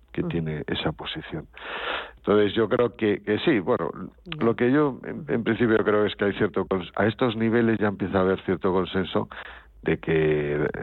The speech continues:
Speaker 1: de que la curva ya está descontando niveles idóneos, ¿no? O sea,
Speaker 2: Ujú.
Speaker 1: ya hay mayoría de, de
Speaker 2: O sea,
Speaker 1: opiniones,
Speaker 2: ujú.
Speaker 1: ¿no?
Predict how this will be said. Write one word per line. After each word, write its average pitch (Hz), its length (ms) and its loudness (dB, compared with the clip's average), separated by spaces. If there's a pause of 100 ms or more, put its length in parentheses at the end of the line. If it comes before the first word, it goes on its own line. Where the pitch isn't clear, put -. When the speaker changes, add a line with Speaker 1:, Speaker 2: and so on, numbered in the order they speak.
(140)
Speaker 1:
de 80 160 0
que - 80 -2
la 85 140 4
curva 101 440 2
ya 95 80 0
está 92 220 -2
descontando 87 640 -2 (1080)
niveles 85 840 2 (140)
idóneos, 76 500 -2
¿no? 76 220 -4
O 73 60 -8
sea, 73 240 -6
Speaker 2:
Ujú. 76 100 -6
Speaker 1:
ya 76 120 2
hay 80 200 0
mayoría 80 640 2
de, 78 200 2
de 76 40 0
Speaker 2:
O 71 80 -6
sea, 80 160 0
Speaker 1:
opiniones, 73 480 -6
Speaker 2:
ujú. 208 120 -2
Speaker 1:
¿no? 190 100 -2